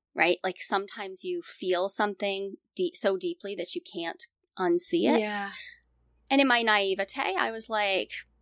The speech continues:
Speaker 1: "Awesome. This, surely this can work out some way." I had fallen in love with lots of women, um, before. And so I just told my husband. I got in the shower with him and told him.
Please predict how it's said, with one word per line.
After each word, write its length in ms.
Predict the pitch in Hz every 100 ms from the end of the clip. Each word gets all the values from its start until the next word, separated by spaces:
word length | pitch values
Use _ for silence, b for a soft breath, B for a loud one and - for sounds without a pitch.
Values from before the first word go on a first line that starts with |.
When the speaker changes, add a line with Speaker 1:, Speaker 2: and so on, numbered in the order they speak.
| _ _ _ _ -
Speaker 1:
"Awesome. 580 | 587 640 - 294 95 - _
This, 380 | 370 - - - _ _ _
surely 480 | - - 605 453 226
this 160 | 196 -
can 180 | 220 185
work 200 | 175 190
out 200 | 180 -
some 260 | 196 185
way." 300 | 185 277 370 427 B B B -
I 100 | 262
had 180 | 285 302
fallen 280 | 285 277 254
in 60 |
love 240 | 226 208 214
with 280 | 202 185 - _ 208 -
lots 420 | 208 202 208 -
of 140 | 175
women, 560 | 180 185 196 151 143 185 _ _
um, 480 | 185 170 165 165 151 -
before. 600 | 220 - 180 160 165 202
And 180 | 214 196 -
so 360 | - 214 208 -
I 80 | 226
just 160 | -
told 180 | 294 277
my 80 | 262
husband. 380 | 277 - 180 -
I 60 | 208
got 160 | 214 208
in 60 |
the 80 | 226
shower 280 | - 185 185
with 120 | 196
him 80 | 214
and 80 | 208
told 180 | 247 254
him. 160 | -